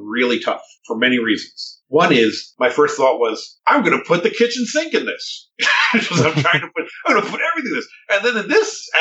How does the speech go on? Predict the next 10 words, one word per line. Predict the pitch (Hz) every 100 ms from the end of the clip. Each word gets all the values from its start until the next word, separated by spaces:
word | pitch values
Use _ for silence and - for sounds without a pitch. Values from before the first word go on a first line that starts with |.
| 160
act, | 170 - _ _
something | 320 320
completely | 214 208 247 381 277
different | 370 403 403 175
happens. | 139 139 - - _ -
And | 175
Thomas | - 185 185
is | 160
like, | 160 - - _ -
"Reel | 330